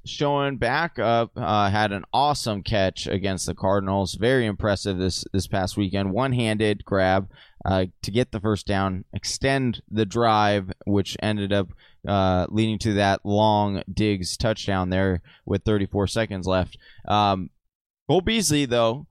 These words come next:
has been a very solid floor guy. We've talked about him on live shows. We've said, "Hey, it sounds gross. It sounds odd." Cole Beasley is a nice, uh, plug-and-play floor play. Uh, yeah, you like that, huh?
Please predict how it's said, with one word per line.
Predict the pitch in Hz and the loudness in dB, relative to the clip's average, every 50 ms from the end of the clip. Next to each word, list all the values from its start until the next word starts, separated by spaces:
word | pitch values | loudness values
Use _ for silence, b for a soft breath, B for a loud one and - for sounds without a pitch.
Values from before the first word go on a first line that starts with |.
| _ _ _ | _ _ _
has | - 117 117 | -2 -2 0
been | - 131 143 156 170 165 - | 0 -2 -2 -2 -4 -6 -6
a | - 127 131 | -4 -4 -2
very | 113 98 120 127 147 165 175 175 160 | -2 0 0 2 2 2 2 0 0
solid | - - - 147 143 156 151 147 135 - | -2 0 0 2 2 2 2 2 0 -2
floor | - - 135 143 139 135 | -4 0 2 2 2 2
guy. | 123 127 131 135 131 | 2 2 2 2 2
We've | 117 107 107 92 - | 0 -2 -4 -4 -2
talked | - 113 110 123 - - | 0 0 0 0 0 -4
about | 135 - 120 123 123 | -4 -2 -2 -2 0
him | 120 | 0
on | 113 107 104 98 | 0 -2 -2 0
live | 95 101 104 113 123 127 123 - | 0 2 2 2 0 0 -4 -4
shows. | - - 135 127 127 131 135 120 | -2 0 2 2 2 0 0 -2
We've | 113 110 101 - | -2 -2 -2 -2
said, | - - 107 104 107 104 104 b b b b b | -2 0 2 2 2 0 -2 b b b b b
"Hey, | - 104 123 123 113 107 101 | -4 -2 -2 0 0 -2 -2
it | 98 98 - | -4 -4 -4
sounds | - - 117 117 120 123 110 - | -4 -2 -2 -2 -2 -2 -4 -2
gross. | - 123 123 123 123 120 - | 0 2 2 4 2 2 0
It | 110 104 - | -4 -4 -2
sounds | - 117 110 113 110 - - | -2 0 0 -2 -2 -2 -2
odd." | - 123 123 123 120 113 110 104 98 b b b b b - | 0 2 2 2 4 2 2 2 0 b b b b b -2
Cole | - 131 123 123 | 0 2 2 2
Beasley | 117 120 123 123 127 113 - 117 117 117 | 2 2 0 0 0 0 0 0 2 2
is | 113 107 98 | 0 0 -2
a | 110 104 101 | -2 -2 0
nice, | 101 101 101 104 110 110 98 - - - | 0 0 2 2 0 0 -2 -4 -4 -2
uh, | 69 101 101 98 95 98 95 | 0 2 2 2 2 2 0
plug-and-play | - - 113 117 117 113 113 110 98 - - 110 104 101 | 0 0 0 0 0 0 -2 -4 -4 -2 0 0 0 0
floor | - - 113 113 117 117 110 | 0 0 0 2 2 2 0
play. | - - 110 104 101 101 101 95 90 b b b b b _ _ _ | -2 -2 0 0 2 2 0 -2 -4 b b b b b _ _ _
Uh, | 104 104 98 95 92 92 - - - - | 0 2 4 4 4 2 0 -2 -6 -4
yeah, | - 98 110 104 85 - - - | -2 -2 -2 0 -2 -4 -6 -4
you | - 98 101 | -2 0 2
like | 107 117 151 202 196 | 2 2 0 0 0
that, | - 135 110 98 104 | 0 0 2 2 2
huh? | 117 131 165 196 | 2 2 0 -2